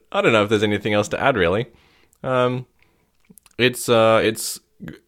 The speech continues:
the map has gone screwy in the app once, only once more since I last spoke. Um, but like I said last time, I don't really rely on the app. I mean, it's nice to have it just so you can sometimes go in and say, "Oh, just clean the kitchen."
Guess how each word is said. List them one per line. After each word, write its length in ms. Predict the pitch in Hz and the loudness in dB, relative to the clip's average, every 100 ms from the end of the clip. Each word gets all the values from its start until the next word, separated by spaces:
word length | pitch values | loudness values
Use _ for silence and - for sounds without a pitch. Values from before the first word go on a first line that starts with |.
| _ | _
the 120 | 98 | -2
map 220 | 113 120 131 | 2 2 0
has 140 | 104 | -2
gone 320 | 104 95 92 | 0 -2 -2
screwy 500 | 92 - 92 95 104 | -6 -8 -4 -2 -2
in 220 | 98 85 | -6 -6
the 200 | 82 82 - | -6 -6 -6
app 360 | 82 73 - - - _ _ _ _ | -6 -6 -10 -20 -20 _ _ _ _
once, 440 | 90 87 82 60 - | -4 -2 -2 -4 -6
only 200 | 104 92 | -4 -2
once 480 | 85 82 - - | -2 -4 -6 -8
more 340 | 92 82 71 95 | -4 -4 -4 -8
since 280 | - 90 - | -12 -12 -10
I 100 | 85 | -10
last 180 | 82 - | -10 -10
spoke. 400 | - 95 - - _ _ _ _ _ - | -6 -6 -6 -14 _ _ _ _ _ -14
Um, 240 | 87 82 | -10 -8
but 120 | 82 | -4
like 180 | 87 90 | -2 -2
I 40 | 80 | -4
said 120 | 82 | -6
last 200 | 76 80 | -6 -4
time, 100 | 85 | -4
I 40 | |
don't 180 | 82 76 | -4 -4
really 220 | 82 82 | -2 -4
rely 340 | 80 82 82 80 | -4 -4 -4 -4
on 60 | 80 | -4
the 80 | |
app. 200 | 78 90 | -4 -4
I 80 | 95 | -6
mean, 100 | 87 | -8
it's 120 | - | -6
nice 200 | 110 92 | -4 -4
to 100 | - | -4
have 180 | 87 87 | -6 -4
it 100 | 87 | -4
just 160 | 98 - | -6 -4
so 100 | 95 | -2
you 100 | 80 | -2
can 260 | 78 80 - - - - _ | -6 -10 -12 -20 -20 -20 _
sometimes 560 | - 95 85 90 85 | -4 -2 0 -2 -2
go 180 | - 85 | -2 0
in 140 | 85 90 | 0 -2
and 120 | 90 | -6
say, 360 | 95 82 80 - | -4 -4 -4 -6
"Oh, 140 | 76 | -8
just 400 | - 95 82 - | -6 -4 -4 -6
clean 260 | - 92 80 | -6 -6 -6
the 60 | |
kitchen." 460 | 80 - - 95 | -8 -8 -6 -8